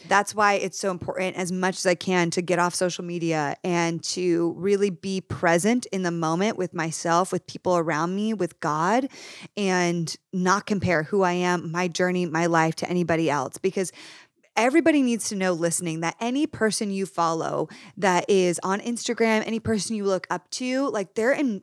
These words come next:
probably a great, amazing person that God is using. They also are struggling with things bes-, behind the scenes. And I want everyone, I hope people know that today by just hearing me and hearing more of my heart and my stories. Like, I still struggle with a lot behind the scenes. I'm still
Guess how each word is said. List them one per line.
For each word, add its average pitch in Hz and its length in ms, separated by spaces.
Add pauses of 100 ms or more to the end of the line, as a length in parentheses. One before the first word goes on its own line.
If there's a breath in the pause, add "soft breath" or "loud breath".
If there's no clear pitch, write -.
(160)
probably 254 380
a 247 60
great, 185 380 (100)
amazing 185 480
person 170 400
that 160 140
God 170 180
is 175 160
using. 208 500 (300 loud breath)
They - 240
also 233 440
are 220 140
struggling 170 640
with 170 240
things 170 260
bes-, - 300 (100)
behind 180 540
the 165 60
scenes. 160 580
And 196 180
I 208 120
want 262 260
everyone, 247 320
I 214 40
hope 226 220
people 226 220
know 196 180
that 196 160
today 180 600
by 180 180
just 175 240 (300 loud breath)
hearing 240 400
me 196 160
and 180 120
hearing 185 280
more 185 200
of 175 120
my 170 140
heart 180 280
and 170 80
my 170 120
stories. 175 520
Like, 175 180
I 185 120
still 208 200
struggle 226 300
with 214 140
a 202 40
lot 180 260
behind 170 280
the 170 80
scenes. 165 340
I'm 180 280
still 220 420